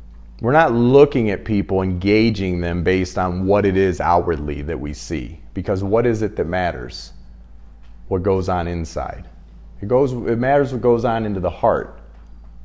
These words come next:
And then he even goes on to sit here and say, "Though we once regarded Christ in this way, we do so no longer." I, as a person that was not a believer, I used to think all this religious stuff, the Bible and all that, was just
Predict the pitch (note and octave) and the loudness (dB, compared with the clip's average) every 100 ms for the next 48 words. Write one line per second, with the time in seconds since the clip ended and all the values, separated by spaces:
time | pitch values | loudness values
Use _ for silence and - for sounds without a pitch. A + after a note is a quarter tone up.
0 | - - - - - - - - - - | -20 -20 -20 -20 -20 -20 -20 -20 -20 -20
1 | - - - G#2 A2+ A#2+ A2+ A2+ A2+ A2+ | -20 -20 -8 -2 4 4 4 6 6 6
2 | A2+ A2 G2 A#2+ F#2+ G#2+ G#2+ - A#2 A2+ | 2 2 0 0 2 2 0 2 4 6
3 | A#2 A2+ A#2 D#3+ D3+ C#3 B2 A#2 A2+ A2 | 8 8 6 6 6 6 4 4 6 6
4 | G#2 F#2+ - D3 F#3+ G3+ - G2 F2+ E2+ | 4 0 6 8 8 4 0 2 0 -2
5 | F#2+ F#2 F2 G2+ A2 - - - A#2 G#2 | 2 4 6 4 -2 -14 -8 2 2 4
6 | C3+ D3 - G#2 G2+ G#2 G#2 G#2 A#2+ A2 | 4 4 4 6 6 4 4 6 6 6
7 | F2+ F2+ A2+ B2+ A#2 - A#2 B2 - C3 | 4 6 6 6 2 0 2 2 -2 -4
8 | F#2 F2 F2 E2 - - - - F2+ G#2+ | -2 -2 -4 -6 -14 -16 -18 -6 -2 0
9 | A#2+ A2+ A#2 A#2 B2 D3 D3+ - - - | 2 2 2 2 2 0 -2 -10 -18 -18
10 | - - F#2 G#2+ - G2+ G#2+ A2 G#2 G#2 | -20 -6 -2 -2 -2 -4 -2 2 4 2
11 | G#2 G2 F2+ G2+ G#2+ G#2+ - A2+ A2+ A2 | 0 -2 0 0 -2 -6 -2 4 4 2
12 | E2 D#2+ F2 G2+ G#2+ G2+ G2 G#2 G#2+ G#2+ | -4 0 2 2 0 2 4 4 4 2
13 | F2 F#2 G2+ - | -4 -4 -6 -6